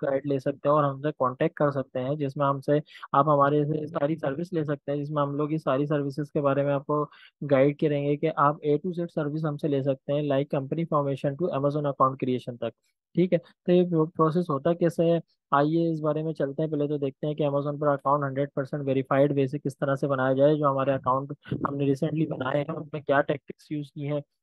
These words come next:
और किस तरह से वो account बनाए हैं और वो किस तरह से verified हुआ, आज की इस video में हम देखेंगे।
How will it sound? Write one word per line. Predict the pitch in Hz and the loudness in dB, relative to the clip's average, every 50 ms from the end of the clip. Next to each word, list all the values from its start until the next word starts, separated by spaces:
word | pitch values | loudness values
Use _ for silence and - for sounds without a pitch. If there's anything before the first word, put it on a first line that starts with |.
| _ _ - | _ _ -4
और | 151 151 | -4 -2
किस | 147 156 139 | -2 -2 -4
तरह | - - 147 143 143 | 0 0 0 0 2
से | 139 156 | 0 0
वो | 147 135 | 0 0
account | 131 - 127 127 135 147 | 0 2 2 2 2 2
बनाए | 147 143 143 143 147 143 139 | 2 0 2 2 2 2 0
हैं | 143 151 151 _ _ _ _ _ - 151 | 0 -2 -4 _ _ _ _ _ -4 0
और | 143 139 139 139 | 2 2 2 2
वो | 139 143 151 | 0 -4 -4
किस | 147 156 143 | -6 -8 -8
तरह | - 160 143 143 143 | -4 -2 -2 -2 0
से | 151 147 | -2 -2
verified | 131 131 127 131 131 131 131 139 143 | -4 -2 -4 -4 -2 0 0 0 0
हुआ, | 143 147 151 147 139 131 | 0 -2 0 0 0 -2
आज | 131 - | -4 -6
की | 139 131 | -10 -8
इस | 131 | -8
video | 135 135 139 135 135 | -6 -6 -4 -2 -2
में | 139 | -2
हम | 139 135 | -4 -4
देखेंगे। | 123 120 120 147 156 147 135 135 | -4 -4 -4 -2 -2 0 -2 -2